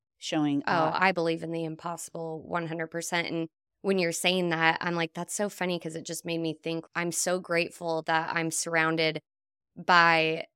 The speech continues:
Speaker 2: incredible people, 'cause nobody would ever be like, "Oh, that's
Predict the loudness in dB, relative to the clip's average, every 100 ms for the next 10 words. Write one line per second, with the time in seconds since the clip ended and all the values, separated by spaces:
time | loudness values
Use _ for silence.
0 | -6 -4 -2 2 2 2 -2 -2 -2 0
1 | 2 2 2 -2 -4 -10 -16 _ -8 2
2 | 6 8 6 4 4 6 4 4 2 4
3 | 2 -2 _ _ _ _ _ _ -10 0
4 | 2 2 0 _ 2 8 8 8 4 4
5 | 4 4 -6